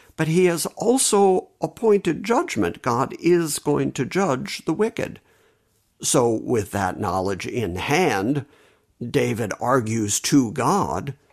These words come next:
"Since you are a judge, and since you are going to defend your own holiness, righteousness, morality,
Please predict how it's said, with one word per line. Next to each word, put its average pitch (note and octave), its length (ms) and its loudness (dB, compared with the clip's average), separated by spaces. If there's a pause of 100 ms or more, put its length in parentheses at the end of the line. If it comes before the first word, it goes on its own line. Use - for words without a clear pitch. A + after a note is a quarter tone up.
(220)
"Since D#3 380 2
you C#3 200 4
are B2+ 420 4
a G#2 240 0
judge, F#2+ 680 -4
and C#3+ 180 2
since C3+ 340 0
you A#2 220 -4
are A#2 380 2 (420)
going A2+ 280 2
to A2+ 120 -4
defend G#2+ 720 -2 (200)
your A2+ 420 -2
own B2 340 2
holiness, G#2 720 -4
righteousness, G2+ 1040 -4 (220)
morality, G2 920 -2